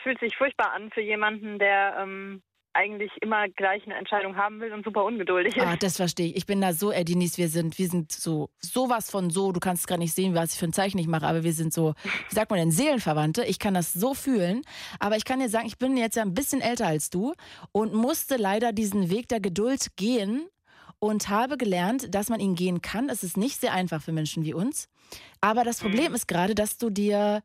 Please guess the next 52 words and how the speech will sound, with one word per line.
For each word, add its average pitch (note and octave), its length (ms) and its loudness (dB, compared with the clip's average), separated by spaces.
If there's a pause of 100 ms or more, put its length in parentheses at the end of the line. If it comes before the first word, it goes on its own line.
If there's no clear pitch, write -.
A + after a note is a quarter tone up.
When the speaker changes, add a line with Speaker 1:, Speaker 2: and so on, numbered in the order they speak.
(100)
Speaker 2:
du A3 100 2
nimmst C4 260 0
dir C#4+ 80 2
gerade G#3 300 0
selber G#3 380 0
alles, F#3 420 -2
weißt F#3+ 240 0
du, B3 120 -2
weil F#3 120 2
du F#3 100 -2
nimmst G3+ 460 2
dir G#3+ 100 0
die F#3 100 0
Möglichkeit, F#3 600 0 (140)
die G3 60 2
Momente F#3 420 2
mit F3+ 100 -2
ihm F3+ 140 2
zu - 160 -4
genießen, F3+ 500 2 (760)
weil G3 480 2 (100)
das G3 180 0
immer D4+ 280 2
in C#4 60 2
deinem B3+ 160 2
Hinterkopf B3+ 520 -2
trommelt E3+ 600 -2 (680)
und A3 540 0 (160)
du A3+ 100 0
kannst D4+ 380 -2
auch G#3 120 -2
gerade F3 220 0
keine F3 240 0
Entscheidung F3 360 -2
treffen, G#3 300 -2
weil G3 80 2
das A3 160 0
ist A3+ 100 -8
das, A3+ 120 0
was G3 120 -2
ich - 160 -6
gelernt F#3 320 0
habe. F3+ 220 2 (340)
Und G3 120 0
ich G3 80 -2
glaube, A3 200 2
du G#3+ 80 0
bist G3+ 180 -2
mir G3+ 60 0
da F3+ 120 2
sehr E3+ 140 0
ähnlich. G#3+ 340 0